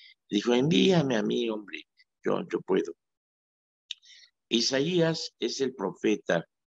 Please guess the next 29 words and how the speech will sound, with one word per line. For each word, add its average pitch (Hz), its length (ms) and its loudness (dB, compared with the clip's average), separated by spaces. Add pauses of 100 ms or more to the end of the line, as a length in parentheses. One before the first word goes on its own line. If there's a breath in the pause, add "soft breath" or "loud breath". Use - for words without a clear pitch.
(520)
que 90 580 4 (480)
describe 110 460 2
de 95 80 0
una 98 180 0
forma 98 340 -2
sensacional, 82 880 -2 (600)
mm, 92 140 -2 (120)
eh, 85 440 4
la, 80 580 2
lo 87 200 -4
que 85 120 -6
sería 95 380 0
la 90 180 2
vida, 107 420 2 (760)
pasión 90 640 2 (200)
y - 120 -6
muerte 87 380 0
de 82 80 0
nuestro 78 260 -8
Señor 80 380 -4
Jesucristo. 85 680 -2 (640 loud breath)
Hagan 127 280 4
de 117 140 0
cuenta 117 340 0
como 101 300 -2
que 95 120 -2
lo 92 120 2
está 113 240 2
describiendo 104 640 0